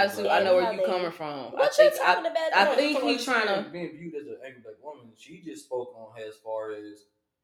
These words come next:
Speaker 1: her, how she talks. It's not about speaking. It's
Speaker 3: Oh, that's
Speaker 1: about
Speaker 3: why I
Speaker 1: being,
Speaker 3: got
Speaker 1: you
Speaker 3: thrown
Speaker 1: being
Speaker 3: off it.
Speaker 1: viewed as a, a what's called. I'm sorry.
Speaker 3: Uh.
Speaker 1: And so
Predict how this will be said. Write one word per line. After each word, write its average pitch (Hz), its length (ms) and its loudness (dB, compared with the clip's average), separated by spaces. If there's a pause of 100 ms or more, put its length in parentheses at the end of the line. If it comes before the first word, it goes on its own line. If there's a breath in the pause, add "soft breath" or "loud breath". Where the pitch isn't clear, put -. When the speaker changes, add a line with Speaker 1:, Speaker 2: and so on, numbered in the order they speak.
(720)
Speaker 1:
her, 139 300 -4
how 123 180 -4
she 123 340 -16
talks. 143 440 -8
It's 156 120 -16
not 165 200 -8
about 151 240 -8
speaking. - 400 -16
It's 131 100 -14
Speaker 3:
Oh, 190 60 -6
that's 190 140 -4
Speaker 1:
about - 40 -6
Speaker 3:
why 180 100 -4
I - 40 -4
Speaker 1:
being, 165 100 -8
Speaker 3:
got 135 80 -6
Speaker 1:
you 147 60 -12
Speaker 3:
thrown 165 140 -4
Speaker 1:
being 135 140 -6
Speaker 3:
off 117 200 -8
it. - 40 -10
Speaker 1:
viewed 156 320 -4
as 123 140 -6
a, 117 60 -8
a - 760 -14
what's 185 200 -8
called. 110 380 -6 (220)
I'm 214 240 0
sorry. 208 380 2
Speaker 3:
Uh. 175 460 -6
Speaker 1:
And 139 80 -10
so 143 540 -4